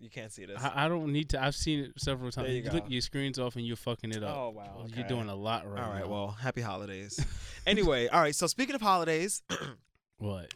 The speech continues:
Speaker 1: what is your favorite thing to do on Christmas? What is
Speaker 2: Nothing.
Speaker 1: your Christmas
Speaker 2: I'm
Speaker 1: tradition?
Speaker 2: over, yo, I don't even feel like I'm in the spirit. I'm so low energy right
Speaker 1: You're so
Speaker 2: now.
Speaker 1: old.
Speaker 2: Dude, this shit is washed. This is gonna be a washed episode, actually.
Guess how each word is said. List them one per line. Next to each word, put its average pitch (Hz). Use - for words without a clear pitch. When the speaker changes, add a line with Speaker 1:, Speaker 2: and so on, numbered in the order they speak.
Speaker 1:
what 143
is 147
your 135
favorite 147
thing 127
to 123
do 113
on 104
Christmas? -
What -
is 127
Speaker 2:
Nothing. 156
Speaker 1:
your -
Christmas 165
Speaker 2:
I'm 196
Speaker 1:
tradition? 156
Speaker 2:
over, 156
yo, 156
I 151
don't 175
even 160
feel 147
like 143
I'm 131
in 127
the 123
spirit. 127
I'm 135
so 147
low 131
energy 127
right 120
Speaker 1:
You're 120
so 123
Speaker 2:
now. 131
Speaker 1:
old. 127
Speaker 2:
Dude, 123
this 151
shit -
is 110
washed. 117
This 123
is 160
gonna 151
be 127
a 117
washed 117
episode, 107
actually. 101